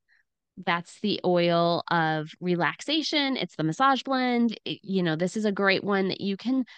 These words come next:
if you are not a physical touch person, okay, meaning you don't love physical touch yourself, but you can always give it. You don't always have to receive it from people. But if you use this, maybe put this on your hands and maybe did a quick neck massage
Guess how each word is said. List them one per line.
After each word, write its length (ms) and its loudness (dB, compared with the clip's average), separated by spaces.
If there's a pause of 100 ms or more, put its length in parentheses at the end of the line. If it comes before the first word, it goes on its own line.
(380)
if 160 -2
you 180 2
are 100 4
not 420 4
a 160 0
physical 540 -2
touch 420 -4
person, 540 -4 (360)
okay, 220 -4
meaning 360 0
you 200 2
don't 300 0
love 540 2
physical 360 -8
touch 240 -2
yourself, 400 0 (400)
but 100 -4
you 140 2
can 140 -4 (100)
always 200 4
give 200 4
it. 120 -6 (200)
You 100 -6
don't 260 -2
always 180 -2
have 160 0
to 80 -6
receive 440 0
it 200 -2
from 180 -2
people. 540 -2 (420)
But 160 0
if 140 2
you 460 0 (260)
use 400 -2
this, 260 0 (100)
maybe 280 0
put 200 -4
this 240 -2
on 200 0
your 100 -2
hands 400 -2
and 100 0
maybe 260 0
did 180 -4
a 100 -4
quick 380 -8
neck 280 -2
massage 800 -4